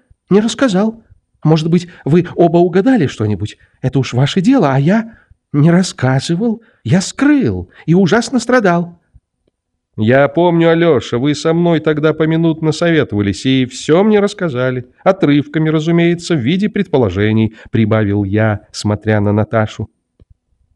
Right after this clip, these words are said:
"Всё рассказал. Уж не хвастайся, пожалуйста", подхватила она. "Ну, что ты можешь скрыть? М? Ну, тебе ли быть обманщиком? Даже Мавра всё узнала". "Знала ты, Мавра?"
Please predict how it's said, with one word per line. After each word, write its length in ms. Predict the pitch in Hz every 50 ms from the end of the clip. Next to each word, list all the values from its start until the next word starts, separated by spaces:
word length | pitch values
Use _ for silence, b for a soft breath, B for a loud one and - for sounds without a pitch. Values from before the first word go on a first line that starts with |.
| _ _ _ _ _ _ _ -
"Всё 460 | - - - - - - 220 226 226
рассказал. 640 | 226 226 220 - - 214 196 160 151 107 90 85 80 _ B B B
Уж 160 | 190 196 - -
не 100 | 208 196
хвастайся, 560 | - 151 151 165 180 175 180 226 190 - 208
пожалуйста", 560 | 170 202 170 139 117 101 90 - - 107 - B B B
подхватила 500 | 147 - - 131 127 - - 123 117 117
она. 240 | 117 107 98 85 - B B B B
"Ну, 260 | 165 175 180 175 175 B B B
что 320 | B - - - - 202 247
ты 180 | 240 - 220
можешь 520 | 214 190 147 156 180 160 165 - - - _
скрыть? 720 | - - - - - - 104 92 87 82 _ - - - _ _ _ _ _ -
М? 300 | 190 254 269 - - - _ _ _ _ _ _ _ _ _ - -
Ну, 120 | 196 226
тебе 540 | - 220 - 208 208 175 156 160 208 240 247
ли 160 | 233 226 220
быть 320 | 180 131 170 220 220 -
обманщиком? 880 | 196 196 165 175 196 208 170 120 - - - - - - - - 104 - - _ _ _ _ _ _ -
Даже 300 | 117 135 127 92 131 127
Мавра 520 | 117 110 120 131 135 151 160 170 180 190
всё 200 | 190 - - 185
узнала". 500 | 180 180 165 165 175 180 175 180 190 185 _ _ _ _ _ _ _ _ _ _ _ _ _ -
"Знала 420 | 117 107 131 170 226 262 269 262
ты, 160 | - - 156
Мавра?" 580 | 131 160 226 190 123 117 117 104 92 - _